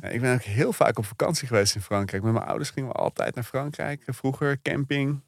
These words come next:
Eh, en dan, eh, 's ochtends deux bouquets et cinq croissants bestellen. Ja, dan kregen we een paar van die, eh, van die, eh, Franse muntjes mee. Naar de, naar de dorpsbakker. Ehm, ja, je hebt daar alles.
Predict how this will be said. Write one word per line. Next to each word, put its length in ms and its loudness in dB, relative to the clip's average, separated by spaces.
Eh, 600 -2
en 100 -6
dan, 240 -2
eh, 320 0
's 100 -8
ochtends 340 -2
deux 200 4
bouquets 400 2
et 280 2
cinq 340 2
croissants 420 4
bestellen. 600 6
Ja, 480 -4
dan 300 -12
kregen 180 0
we 60 -6
een 60 -4
paar 200 8
van 140 0
die, 220 4
eh, 80 4
van 140 -4
die, 220 2
eh, 60 -2
Franse 340 0
muntjes 340 2
mee. 300 2
Naar 140 -4
de, 260 0
naar 120 0
de 100 -4
dorpsbakker. 880 6
Ehm, 480 -4
ja, 100 -8
je 100 -8
hebt 140 -2
daar 100 2
alles. 480 0